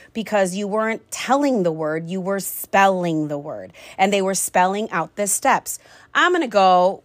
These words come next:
and be real sarcastic and go out on a limb because you probably have to spell it out if a man is following the directions. I mean, men are not that great at following directions. So,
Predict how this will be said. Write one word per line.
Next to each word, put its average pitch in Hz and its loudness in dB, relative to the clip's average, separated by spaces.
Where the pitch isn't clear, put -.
and 175 -2
be 156 -8
real 196 2
sarcastic 190 0
and 185 -2
go 180 2
out 180 2
on 180 -2
a 180 -4
limb 185 -4
because 196 -6
you 233 -10
probably 381 -4
have 196 -2
to 160 -6
spell 180 -2
it 175 0
out 175 -2
if 190 -6
a 160 -4
man 160 -6
is 262 -8
following 330 -4
the 359 -4
directions. 359 -4
I 208 -2
mean, 196 -2
men 170 -6
are 156 -4
not 147 -10
that 143 -14
great 143 -10
at - -18
following 143 -10
directions. - -12
So, 139 -6